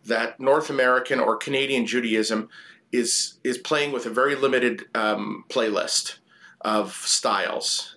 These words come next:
And, uh, the States, there's more of it, and around the world. And I take my inspiration, I gotta be honest, I take my inspiration from gospel church. I take my inspiration from the, the Baptist style, from the grapevine style of church. I'd have no issue whatsoever bringing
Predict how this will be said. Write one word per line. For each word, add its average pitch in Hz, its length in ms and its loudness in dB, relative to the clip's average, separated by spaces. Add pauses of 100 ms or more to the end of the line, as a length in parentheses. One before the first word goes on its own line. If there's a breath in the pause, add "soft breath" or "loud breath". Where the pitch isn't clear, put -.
And, 113 400 0
uh, 107 260 2
the 117 120 -2
States, 156 400 0
there's 113 220 0
more 120 280 2
of 139 80 0
it, 165 200 2
and 123 100 0
around 123 300 2
the 123 80 -2
world. 123 320 4
And 139 80 0
I 156 100 0
take 175 240 0
my 156 120 2
inspiration, 135 680 0 (560 loud breath)
I 131 100 -2
gotta 160 200 2
be 160 140 2
honest, 214 340 2
I 117 40 -8
take 127 140 -2
my 131 120 4
inspiration 131 460 0
from 120 220 -4
gospel 117 420 -2
church. - 380 -2
I 117 40 -2
take 120 200 -2
my 120 80 0
inspiration 120 560 -2
from 107 320 -6 (120)
the, - 80 -4
the - 180 -8
Baptist 139 520 -2
style, 151 300 0
from 131 160 -6
the 92 60 -6
grapevine 147 600 0
style 143 520 0
of - 180 -4
church. - 320 0 (380 loud breath)
I'd 151 160 -2
have 147 200 -2
no 170 380 4
issue 160 540 4 (220 loud breath)
whatsoever 131 840 2
bringing 131 480 0